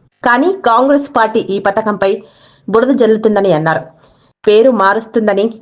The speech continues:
ఒక అభియోగం నేర్పుతూ ప్రజలకు అబద్ధాలు చెప్తుందన్నారు. గాంధీ యొక్క కలలను నెరవేరుస్తుంది మోడీ ప్రభుత్వమని గుర్తు చేశారు. అనేక పథకాలకు గాంధీ పేరు పెట్టి అనేక మోసాలు చేశారని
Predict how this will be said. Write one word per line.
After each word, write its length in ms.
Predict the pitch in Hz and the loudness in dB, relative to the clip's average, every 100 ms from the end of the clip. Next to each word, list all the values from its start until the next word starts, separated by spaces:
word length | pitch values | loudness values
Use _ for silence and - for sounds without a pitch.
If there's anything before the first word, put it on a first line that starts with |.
| - | -6
ఒక 180 | 202 196 | -4 -2
అభియోగం 720 | 254 - 190 269 294 277 262 269 - _ | -2 0 0 2 2 2 -2 -4 -16 _
నేర్పుతూ 500 | 180 190 247 247 190 | 0 2 2 0 -2
ప్రజలకు 760 | - - - 190 - 262 269 - | -4 -6 -2 0 0 -4 -2 -2
అబద్ధాలు 460 | 175 180 220 254 226 | -2 -2 -4 0 0
చెప్తుందన్నారు. 760 | 226 214 - 214 196 185 180 175 - _ _ _ - | 0 -4 -2 -4 -2 -2 -2 -4 -12 _ _ _ -4
గాంధీ 360 | 208 214 302 311 | 0 0 0 0
యొక్క 320 | 294 285 240 | 0 0 -4
కలలను 640 | - 190 190 190 202 247 - - | -2 0 0 0 0 -4 -8 -2
నెరవేరుస్తుంది 880 | 190 202 240 220 - 196 180 - - _ _ | 0 2 2 0 -6 -2 -2 -2 -8 _ _
మోడీ 240 | 180 196 220 | 0 2 2
ప్రభుత్వమని 680 | 202 180 180 185 185 214 285 - | 0 -2 -2 0 0 -2 -6 -8
గుర్తు 360 | 160 175 196 180 | -4 -4 -4 -6
చేశారు. 300 | 175 180 165 - _ - _ - - | -4 -4 -4 -8 _ -20 _ -12 -4
అనేక 300 | 254 294 349 | -2 0 0
పథకాలకు 800 | 294 277 254 247 240 240 254 277 - 196 | 0 0 0 0 0 0 0 -2 -10 -2
గాంధీ 360 | 190 214 269 | 0 0 -2
పేరు 240 | 277 226 214 | 0 0 2
పెట్టి 440 | 202 190 185 - - _ | -2 0 -2 -4 -16 _
అనేక 340 | 208 214 247 214 | -2 -2 -2 -4
మోసాలు 500 | 190 214 226 240 226 226 | -2 -2 0 0 0 0
చేశారని 460 | 202 - 185 208 | -4 -2 -4 -4